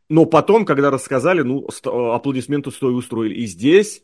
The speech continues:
мне кажется, это было в пустоту. Но давай, правда, к главному, наверное, что ли, к главному событию, к тому, что подавалось, ожидалось, заявлялось.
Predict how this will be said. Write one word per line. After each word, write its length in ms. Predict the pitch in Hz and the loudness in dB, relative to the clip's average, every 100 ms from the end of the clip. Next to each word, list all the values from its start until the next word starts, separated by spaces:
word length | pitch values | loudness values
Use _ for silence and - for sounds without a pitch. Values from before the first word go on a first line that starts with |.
| _ _ _ _ - | _ _ _ _ -14
мне 320 | 107 110 160 | -8 -6 -6
кажется, 460 | 151 135 139 135 110 | -4 -6 -6 -10 -12
это 160 | 110 | -10
было 240 | 104 107 101 | -10 -10 -12
в 80 | |
пустоту. 540 | - 113 - 101 - - _ _ - | -16 -20 -16 -16 -16 -20 _ _ -2
Но 160 | 160 202 | 2 4
давай, 240 | 202 220 | 4 2
правда, 280 | 214 208 127 | 0 -2 -2
к 40 | |
главному, 440 | 101 156 208 165 113 | -2 0 0 0 -2
наверное, 380 | 107 101 92 95 | -4 -4 -6 -12
что 220 | - 98 | -10 -10
ли, 80 | 98 | -6
к 20 | |
главному 400 | 117 135 131 123 | -4 -2 -4 -8
событию, 500 | 123 117 156 - 107 | -8 -10 -10 -12 -12
к 60 | |
тому, 220 | - 127 120 | -10 -10 -10
что 180 | - | -12
подавалось, 720 | - - 139 135 131 151 139 - | -6 0 2 2 2 0 0 -2
ожидалось, 640 | 123 113 101 131 135 120 | -6 -4 -2 0 0 -4
заявлялось. 640 | 95 113 110 131 147 120 | -6 -6 -4 -2 -2 -4